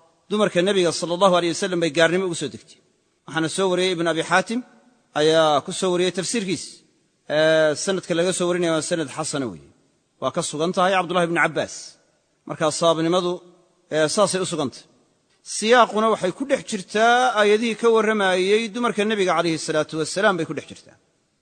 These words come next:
Taabiciinta qaarkoodna sidaas iyadaa waa yidhaahdeen, oo waxaa ka mid a Cikrimo iyo markaa waxa weeye ayaa ka mid a.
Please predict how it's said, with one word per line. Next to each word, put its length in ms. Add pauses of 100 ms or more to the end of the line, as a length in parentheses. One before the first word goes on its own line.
(140)
Taabiciinta 460
qaarkoodna 480
sidaas 300
iyadaa 240
waa 160
yidhaahdeen, 560 (580)
oo 200
waxaa 200
ka 120
mid 140
a 80
Cikrimo 460
iyo 240
markaa 260
waxa 180
weeye 260
ayaa 220
ka 140
mid 160
a. 60